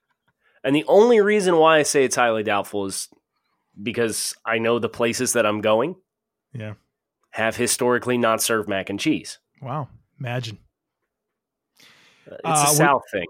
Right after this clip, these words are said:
Speaker 1: You know,
Speaker 2: I
Speaker 1: you're, you're, you're a Southern guy now. So it's, bear in mind, I'm above the Mason-Dixon.
Speaker 2: <laughs> Are you gonna have a turkey salad for Thanksgiving, or will there be some starches and, you know,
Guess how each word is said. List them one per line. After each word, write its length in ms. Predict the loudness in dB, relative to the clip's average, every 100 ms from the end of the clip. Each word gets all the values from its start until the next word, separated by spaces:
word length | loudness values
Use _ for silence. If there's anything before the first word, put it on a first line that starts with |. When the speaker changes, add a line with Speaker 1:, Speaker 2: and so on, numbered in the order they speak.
| -12 -14
Speaker 1:
You 80 |
know, 60 | -8
Speaker 2:
I 160 | -6 -6
Speaker 1:
you're, 80 | -8
you're, 240 | -10 -10 _ _ _ -14
you're 120 | -10
a 40 | -6
Southern 280 | -2 -2 -2
guy 180 | -6
now. 240 | -6 -8 -12 _
So 340 | -12 -10 -10 -14 -20
it's, 200 | -20 -20 _
bear 160 | -6 -2
in 80 | 0
mind, 240 | 0 0
I'm 100 | -4
above 260 | -4 -4 -4
the 80 |
Mason-Dixon. 720 | -4 -4 -6 -6 -8 -8 -10 -12 -14 -18 -10 -10 -8
Speaker 2:
<laughs> 420 | -12 -14 -20 -14 -4
Are 80 |
you 160 | -2 0
gonna 160 | 0 0
have 180 | 0
a 60 | -2
turkey 320 | -2 -4 -4
salad 420 | -6 -2 -2 -4
for 360 | -6 -4 -4 -6 -14 _
Thanksgiving, 560 | -8 -6 -6 -6 -6
or 240 | -6 -8 -10
will 80 | -12
there 80 |
be 100 | -10
some 380 | -10 -10 -10 -12
starches 720 | -14 -6 -6 -6 -8 -10 -8 -10
and, 280 | -12 -14 -18 _ _ _ -12
you 80 |
know, 180 | -12 -12